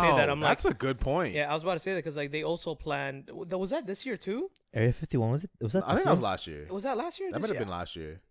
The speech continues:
Speaker 1: It felt like last year, but I feel like it would have been this anyways. Where they, they, they started a group on Facebook
Speaker 2: To storm Area fifty-one.
Speaker 3: Yeah.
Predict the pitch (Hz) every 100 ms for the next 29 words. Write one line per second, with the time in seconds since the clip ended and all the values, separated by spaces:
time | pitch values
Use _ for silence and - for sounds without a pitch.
0 | - 175 - 214 180 151 139 143 - 135
1 | 143 - 220 190 - 156 156 151 143 135
2 | 139 - 170 139 131 _ - - 165 160
3 | 165 160 151 147 147 170 165 143 156 147
4 | - 185 180 151 147 170 143 135 - 165
5 | 202 151 127 113 - - 110 - 101 98
6 | 104 110 104 107 143